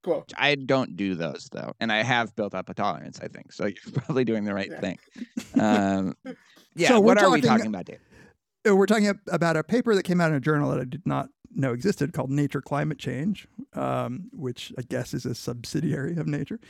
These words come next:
Speaker 3: called Leveraging Neuroscience for Climate Change Research.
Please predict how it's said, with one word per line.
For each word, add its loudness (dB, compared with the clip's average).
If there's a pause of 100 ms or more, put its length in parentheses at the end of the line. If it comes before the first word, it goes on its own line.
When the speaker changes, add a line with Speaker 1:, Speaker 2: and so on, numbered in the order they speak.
(320)
Speaker 3:
called 2 (380)
Leveraging 4
Neuroscience 4
for 0
Climate 0
Change 0
Research. -2